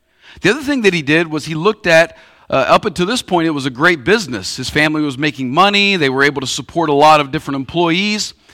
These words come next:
But he realized to keep this contract or to earn this contract again,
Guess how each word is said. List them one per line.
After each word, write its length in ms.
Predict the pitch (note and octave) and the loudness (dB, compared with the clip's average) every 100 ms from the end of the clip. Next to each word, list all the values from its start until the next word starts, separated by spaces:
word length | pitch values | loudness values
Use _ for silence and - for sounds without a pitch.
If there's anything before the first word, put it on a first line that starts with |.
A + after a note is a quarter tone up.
| - - - - | -20 -20 -8 0
But 80 | |
he 80 | F3+ | 2
realized 520 | E3+ B3 B3+ F#3+ F3+ | 4 4 8 8 6
to 60 | E3 | 0
keep 360 | - A3+ B3 - | -2 -2 -2 -2
this 160 | F#3 | -6
contract 680 | - F3+ F#3+ F3 - C#3+ C#3 | -2 2 2 2 2 2 2
or 60 | D3 | -2
to 180 | C#3 | -2
earn 220 | F3 A#3 B3 | -2 0 0
this 160 | F#3 | -2
contract 520 | - D3+ D3 D#3 D3 | 0 0 0 -2 -6
again, 580 | C3+ B2 G#3 E3+ C#3+ D3+ | -8 -4 0 2 0 -4